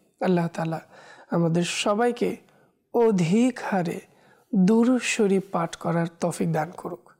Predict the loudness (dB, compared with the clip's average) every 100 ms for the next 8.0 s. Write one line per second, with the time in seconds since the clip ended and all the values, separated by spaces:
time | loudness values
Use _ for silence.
0 | _ -20 -20 -20 _ _ 2 2 2 2
1 | 4 4 2 0 -2 0 0 0 0 0
2 | 0 0 2 4 4 2 0 0 -2 -2
3 | -2 0 -2 -4 -12 -20 _ -6 -4 -2
4 | -2 -2 -4 -2 0 0 0 -2 -4 -6
5 | -4 -2 0 2 2 0 0 0 2 2
6 | 0 -4 -14 -20 -6 -2 0 0 0 0
7 | 0 -2 -4 -4 -4 -4 -4 -4 -4